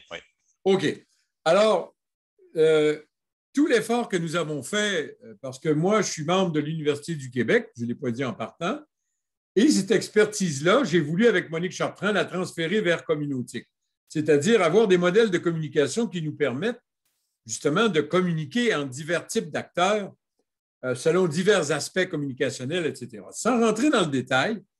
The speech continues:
Speaker 2: parce que ce serait long, et c'est tout un chapitre dans,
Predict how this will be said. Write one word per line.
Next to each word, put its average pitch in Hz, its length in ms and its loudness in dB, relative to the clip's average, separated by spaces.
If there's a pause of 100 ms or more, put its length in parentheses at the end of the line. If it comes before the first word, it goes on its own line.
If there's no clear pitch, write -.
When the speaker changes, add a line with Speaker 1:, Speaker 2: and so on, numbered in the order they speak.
(400)
Speaker 2:
parce 131 160 -6
que 165 100 0
ce 151 160 -2
serait 123 340 0
long, 202 240 0
et 147 160 2
c'est 127 180 -6
tout 220 220 -2
un 175 140 2
chapitre 131 720 -2
dans, 120 380 -4